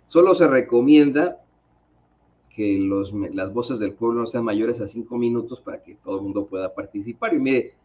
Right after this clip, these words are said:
hoy, si no me equivoco, tenemos once, a ver si nos pueden salir los once,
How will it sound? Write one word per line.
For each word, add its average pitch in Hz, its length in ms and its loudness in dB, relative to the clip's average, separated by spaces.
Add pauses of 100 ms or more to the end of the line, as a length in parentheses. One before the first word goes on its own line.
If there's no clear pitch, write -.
(240)
hoy, 127 160 0
si 131 120 -4
no 131 100 0
me 131 80 -2
equivoco, 123 320 -4
tenemos 113 480 -6
once, 139 500 -2
a 95 60 -6
ver 110 120 -4
si 117 160 -10
nos 101 140 -10
pueden 110 220 -10
salir 101 280 -8
los 101 200 -8
once, 101 420 -8